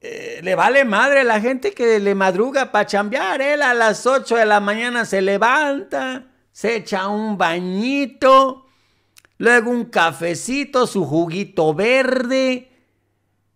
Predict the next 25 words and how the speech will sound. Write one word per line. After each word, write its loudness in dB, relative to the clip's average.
Pues, -6
a -8
ellos -10
les -6
vale 0
madres. -6
A, 0
a, -6
a -2
las -6
diez 2
de 2
la 2
mañana -6
empiezan -6
a -4
chambear, -6
se -2
reúnen -2
ahí -2
con -4
todas 2
las -2
cucarachillas -2
estas. -6